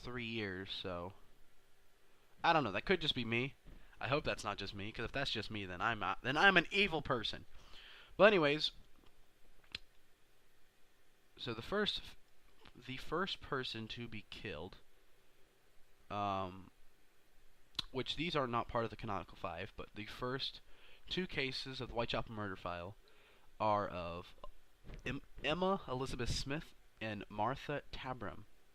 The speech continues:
I believe, but they are not included in the canonical five, like I stated earlier. Uh, Smith was robbed and sexually assaulted on Osborne Street on the third of April, and a blunt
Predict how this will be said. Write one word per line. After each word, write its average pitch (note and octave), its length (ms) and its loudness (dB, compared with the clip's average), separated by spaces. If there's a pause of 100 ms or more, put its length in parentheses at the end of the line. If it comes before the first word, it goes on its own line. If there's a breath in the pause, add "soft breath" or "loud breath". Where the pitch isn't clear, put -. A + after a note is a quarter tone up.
(140)
I G2 40 -6
believe, F#2+ 280 -4 (340 loud breath)
but A#2+ 100 -2
they B2+ 120 6
are B2 60 6
not A2+ 120 4
included A2 300 -4
in G2+ 60 -4
the G2+ 60 -4
canonical G2 400 -6
five, - 220 -6
like - 120 -12
I - 40 -10
stated - 300 -10
earlier. E2 320 -8 (720 loud breath)
Uh, A#2 120 2
Smith D#3+ 460 2
was B2+ 220 4
robbed A2 320 6
and A2+ 120 -6
sexually B2+ 280 0
assaulted A#2 360 4
on F#2+ 120 2
Osborne A#2+ 420 0
Street A2 380 -4
on G2 360 -2
the F#2 360 -8
third A#2 140 0
of G#2 80 -4
April, G#2+ 340 -2 (600 loud breath)
and A2+ 260 2
a G2 140 -2
blunt A#2 640 2